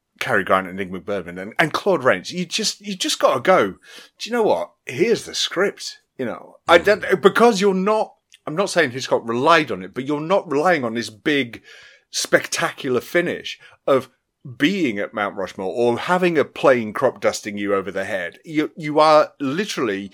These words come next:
Speaker 1: as you said, you are literally ending the film walking down a flight of stairs. I mean, that's, that is surely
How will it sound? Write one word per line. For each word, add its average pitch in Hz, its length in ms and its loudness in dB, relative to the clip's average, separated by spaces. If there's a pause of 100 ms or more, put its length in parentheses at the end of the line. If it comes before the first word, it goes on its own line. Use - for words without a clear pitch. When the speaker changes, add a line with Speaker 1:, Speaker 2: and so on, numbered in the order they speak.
(140)
Speaker 1:
as 165 140 2
you 233 120 0
said, 302 280 -2 (260)
you 175 160 2
are 156 100 4
literally 226 640 -8
ending 190 360 0
the 117 60 -2
film 90 480 -10 (320)
walking 139 560 2
down 123 320 2
a 117 40 -8
flight 107 360 0
of 104 100 -12
stairs. - 600 -8 (180)
I 196 80 4
mean, 240 160 2
that's, 262 400 0 (220)
that 226 340 2
is 202 420 -6
surely 196 1040 -4